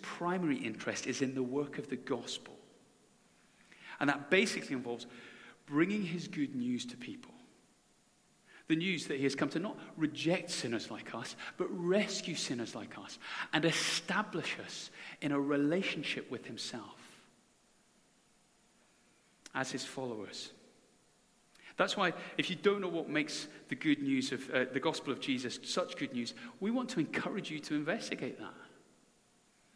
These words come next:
And that's why I want to encourage those of us who do, who do know to prioritize opportunities to help people do just that.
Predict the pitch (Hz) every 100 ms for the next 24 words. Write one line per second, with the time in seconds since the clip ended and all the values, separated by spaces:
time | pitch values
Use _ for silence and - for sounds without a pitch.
0 | - - - - 160 226 202 160 156 175
1 | 170 - 135 - - - 143 - 151 147
2 | 143 135 - 139 131 - 139 202 190 -
3 | 135 139 160 214 233 135 90 82 - -
4 | - - - - - - - _ - -
5 | - 143 143 165 170 147 139 - 131 143
6 | 123 120 - - 123 - 143 135 - 120
7 | 123 101 120 117 117 - - - -